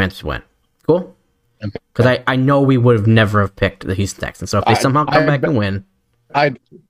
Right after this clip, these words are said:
Speaker 3: you can check my bet slips. I bet Panthers, uh, s-, point spread.
Speaker 1: Okay, so I did.
Speaker 3: So
Speaker 1: I would have picked the Panthers. I mean, we not, we're not that dumb to pick a f-, the Texans. So, just saying. Um,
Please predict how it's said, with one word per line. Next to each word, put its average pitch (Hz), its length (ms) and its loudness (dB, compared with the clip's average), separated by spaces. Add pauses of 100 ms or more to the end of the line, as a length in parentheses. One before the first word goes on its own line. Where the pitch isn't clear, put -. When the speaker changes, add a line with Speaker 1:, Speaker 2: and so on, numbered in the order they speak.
Speaker 3:
you 143 100 2
can 160 120 2
check 165 220 0
my 143 140 0
bet 127 320 0
slips. - 280 -6
I 123 100 4
bet 139 340 0
Panthers, 123 540 -2
uh, 104 160 -2
s-, - 320 -8
point 110 200 -4
spread. 87 400 -4
Speaker 1:
Okay, 90 300 -4
so - 200 -6
I 123 120 0
did. 113 200 -2
Speaker 3:
So 101 60 -2
Speaker 1:
I 123 200 -2
would 147 120 -2
have 123 120 -2
picked 107 100 -2
the 107 80 -4
Panthers. 104 400 0
I 98 40 -4
mean, 92 460 -6
we 123 200 4
not, 110 400 4
we're 117 80 2
not 107 360 -4
that 104 280 -2
dumb 95 180 -4
to 95 80 -8
pick - 220 -8
a - 20 -8
f-, - 220 -16
the 98 80 -12
Texans. - 540 -10
So, 76 380 -6 (600)
just - 180 -16
saying. - 280 -14 (680)
Um, 98 580 2